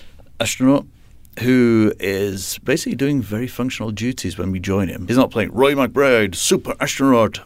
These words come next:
although he has a pedigree. He's just, like,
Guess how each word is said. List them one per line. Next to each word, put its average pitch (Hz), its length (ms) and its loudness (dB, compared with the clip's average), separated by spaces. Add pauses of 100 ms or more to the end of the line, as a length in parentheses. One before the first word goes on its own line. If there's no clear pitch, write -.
(100)
although 90 420 -4 (280)
he 104 140 -8
has 87 220 -6
a 85 60 -10
pedigree. 101 560 -2 (600)
He's 113 240 0
just, - 300 0
like, 87 180 -4